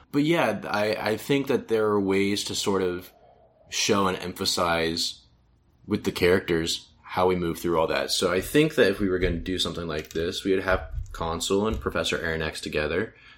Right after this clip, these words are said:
Uh, they meet Ned Land, of course, and they bring all three of them along. Like you're saying, they, they, by means of their own, discover and, and actively pursue and find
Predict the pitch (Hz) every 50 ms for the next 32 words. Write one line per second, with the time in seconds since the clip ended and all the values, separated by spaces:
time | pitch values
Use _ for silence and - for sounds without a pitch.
0 | _ - - 90 87 87 87 87 85 92 92 92 92 101 110 80 92 95 92 101
1 | 104 104 92 85 85 87 98 110 117 120 - - - - 98 90 87 90 104 101
2 | - - - - - - 98 101 98 95 82 110 120 120 131 131 - - 101 98
3 | 98 95 - 95 92 92 90 90 90 87 85 - - 98 92 85 80 80 78 82
4 | 90 101 - - - - - - - - - - - 90 87 - 92 92 - -
5 | 92 87 87 90 92 92 80 - 82 87 85 85 85 73 - - - 73 80 87
6 | 85 82 80 80 78 78 78 - - - _ _ _ _ _ - 69 69 - -
7 | 95 95 92 92 95 98 101 104 107 101 101 95 95 98 95 92 90 87 85 82
8 | 85 90 98 110 113 - - - - - _ - - 113 - - - 113 107 107
9 | 98 92 90 95 101 113 - - - 98 92 92 92 90 87 - - 92 90 87
10 | 82 - - - - 95 92 - 110 87 92 87 - - 85 - - - - 87
11 | 82 80 87 98 92 - 98 85 - 87 80 78 78 78 80 -